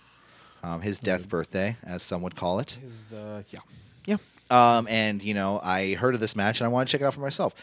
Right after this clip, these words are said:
Speaker 1: Little did I know what this match was gonna be.
Speaker 2: And
Speaker 1: I
Speaker 2: what did it, what was it?
Speaker 1: It was a four-minute squash match.
Speaker 2: And you don't have to necessarily hear that about Inoki.
Speaker 1: No, a-, and the other way around. You know what I mean? Vader beat Inoki.
Speaker 2: Yeah.
Speaker 1: So,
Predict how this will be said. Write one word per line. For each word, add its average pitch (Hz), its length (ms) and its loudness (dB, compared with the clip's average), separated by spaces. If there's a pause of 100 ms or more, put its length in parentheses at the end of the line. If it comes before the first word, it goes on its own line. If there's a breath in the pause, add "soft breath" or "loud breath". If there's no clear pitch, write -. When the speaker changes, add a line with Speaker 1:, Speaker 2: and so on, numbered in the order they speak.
(200 soft breath)
Speaker 1:
Little 349 200 2
did 233 60 0
I 214 140 6
know 196 580 10
what 147 240 2
this 156 160 -2
match 143 240 -2
was 131 100 -6
gonna 113 200 -6
be. 120 240 -4 (880 loud breath)
Speaker 2:
And 110 100 0
Speaker 1:
I 107 60 0
Speaker 2:
what 131 120 6
did 131 140 6
it, 110 160 -2
what 131 100 -4
was 104 360 -2
it? 95 100 -10 (140)
Speaker 1:
It 175 100 8
was 170 120 8
a 127 100 0
four-minute 262 560 6
squash 139 460 8
match. 76 460 -4 (960)
Speaker 2:
And 170 100 0
you 202 100 8
don't 220 240 8
have 208 220 10
to 185 120 -6
necessarily 185 520 6
hear 170 200 6
that 151 160 8
about 131 200 4
Inoki. 117 500 -2 (200)
Speaker 1:
No, 156 360 12 (200 soft breath)
a-, 131 380 -2
and 185 140 6
the 190 120 10
other 202 180 12
way 170 180 10
around. 120 520 6
You 120 100 -2
know 135 60 2
what 127 40 4
I - 20 0
mean? 123 160 0
Vader 151 340 8
beat 143 240 -2
Inoki. 147 580 4
Speaker 2:
Yeah. 120 340 2 (140)
Speaker 1:
So, 127 480 10